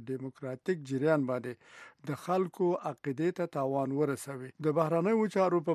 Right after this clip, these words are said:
پخوانی وزیر کلینټن داغ ولګوي، د هغې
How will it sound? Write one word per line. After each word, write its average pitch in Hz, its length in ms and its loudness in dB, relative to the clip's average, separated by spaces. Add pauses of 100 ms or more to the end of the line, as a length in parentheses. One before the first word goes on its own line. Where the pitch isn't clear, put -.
پخوانی 151 400 0
وزیر 160 420 2
کلینټن 139 640 -2
داغ 160 160 2
ولګوي، 160 600 -2
د 143 100 -8 (140)
هغې 139 280 -4